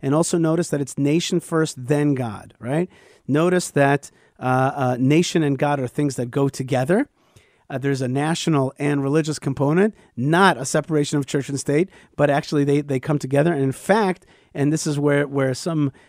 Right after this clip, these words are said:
kind of ultra-Orthodox outlooks don't always match, the nation comes before even God here, right? And we'll see that again.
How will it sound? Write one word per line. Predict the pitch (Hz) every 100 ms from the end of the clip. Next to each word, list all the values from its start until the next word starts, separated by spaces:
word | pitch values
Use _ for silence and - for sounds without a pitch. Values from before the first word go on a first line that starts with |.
| _
kind | - 147
of | 143
ultra-Orthodox | 143 - 165 170 156 147 - 196
outlooks | 143 143 139 -
don't | 151 143 139
always | 139 139
match, | 175 214 185 - _ _ -
the | 143
nation | 160 180 180
comes | 165 160 156
before | 143 135 147 147
even | 135 127 127
God | 160 180 127
here, | 113 113
right? | 117 147 156
And | 135
we'll | 131
see | - 147
that | 123
again. | 117 170 127